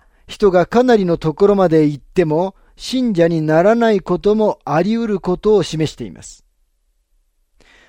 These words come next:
イスラエル人たちが紅海を渡ったとき、素晴らしい自由が与えられました。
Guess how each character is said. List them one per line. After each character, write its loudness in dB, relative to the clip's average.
イ -4
ス 0
ラ 6
エ 2
ル -2
人 -6
た -2
ち -10
が 0
紅 -2
海 2
を 4
渡 2
っ -6
た -6
と -12
き、 -8
素 -8
晴 2
ら 0
し -4
い -6
自 -8
由 -4
が 4
与 0
え 0
ら -4
れ -8
ま -14
し -20
た。 -20